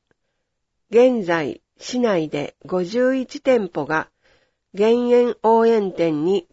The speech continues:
登録されています。問い合わせ、保健センター、電話、二三の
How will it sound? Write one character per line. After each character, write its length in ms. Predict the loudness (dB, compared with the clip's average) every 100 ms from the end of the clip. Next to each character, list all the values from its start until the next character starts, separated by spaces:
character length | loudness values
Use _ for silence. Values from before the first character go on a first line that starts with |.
| -8
登 240 | -2 -2
録 200 | -2 -6
さ 160 | -6 -4
れ 120 | -4
て 160 | -4 -4
い 80 | -2
ま 180 | -6 -10
す。 260 | -18 -20 _ _ _ _ _ _ _ _ _ _ -6
問 280 | -2 0
い 60 | 0
合 80 | 0
わ 160 | -2
せ、 380 | -4 -6 -6 -6 _ _ _ _ _ _ _
保 140 | -14 -2
健 320 | 2 2 0
セ 220 | 0 0
ン 140 | 0
タ 400 | -4 -4 -4 -6 -12 _ _ _ _ _ _ _
ー、 60 | -2
電 300 | 0 2 0
話、 300 | 0 -2 -6 _ _ _ _ _ _ _ -6
二 300 | -2 0 -2
三 440 | -2 -2 -2 -2
の 280 | -2 -4 -6